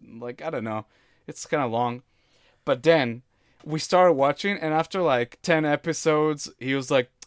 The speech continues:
"Yeah, this is still really good, but I'm just, I'm gonna stick around to, like, episode fifty, 'cause at that time there's, like, a specific arc, uh, with, like, a character named Arlong, which is, like, really good." And it's like, "We'll get there, then you ke-, keep watching by yourself." Like, "Sure, sounds good."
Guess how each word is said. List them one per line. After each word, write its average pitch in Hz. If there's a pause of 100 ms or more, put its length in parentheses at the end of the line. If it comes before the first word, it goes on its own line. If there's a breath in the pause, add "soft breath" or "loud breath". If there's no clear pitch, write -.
(300)
"Yeah, 156
this 151
is 147
still 151
really 131
good, 123
but 226
I'm 220
just, 175
I'm 247
gonna 214
stick 190
around 160
to, 151
like, 127
episode 127
fifty, 101
'cause 104
at 120
that 127
time 117
there's, 107
like, 104
a 98
specific 110
arc, 107 (440)
uh, 104
with, 101
like, 101
a -
character 110
named 98
Arlong, 123
which 104
is, 98
like, 101
really 143
good." 156
And 147
it's 147
like, 160
"We'll 175
get 185
there, 185
then 156
you 139 (440 soft breath)
ke-, 147
keep 147
watching 123
by 107
yourself." 104
Like, 131
"Sure, 139
sounds 120
good." 110